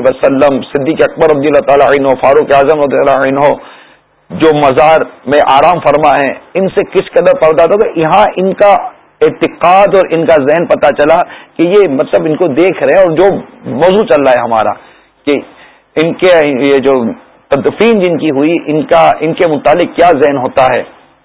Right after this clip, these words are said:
ہمارا۔ اس کے ساتھ ہی قرآن کریم میں شہداء کے متعلق یہ ہے کہ وہ زندہ ہیں، ان کو مردہ نہ کہو، اور نہ اصل موضوع میں چلی تھی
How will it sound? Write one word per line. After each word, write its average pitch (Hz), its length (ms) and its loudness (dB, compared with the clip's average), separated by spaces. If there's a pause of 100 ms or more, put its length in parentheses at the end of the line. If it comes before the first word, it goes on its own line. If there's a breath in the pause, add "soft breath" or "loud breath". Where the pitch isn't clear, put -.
(120)
ہمارا۔ 120 360 0 (840 loud breath)
اس - 100 -4
کے 254 160 0
ساتھ 214 240 0
ہی 220 40 0
قرآن 190 380 2
کریم 185 340 0 (300)
میں 180 180 0
شہداء 156 440 2
کے 196 220 0
متعلق 151 500 0 (600)
یہ 156 220 0
ہے 151 60 0
کہ 156 220 -2
وہ 165 100 0 (120)
زندہ 123 320 0
ہیں، 92 140 -14 (2500 soft breath)
ان 180 140 0
کو 185 120 2
مردہ 156 280 2 (100)
نہ 107 120 -2
کہو، - 200 -10 (880)
اور 170 160 2
نہ 170 140 2 (3250)
اصل 135 180 -2
موضوع 135 320 -2
میں 139 100 -4
چلی 143 280 0
تھی 135 180 -4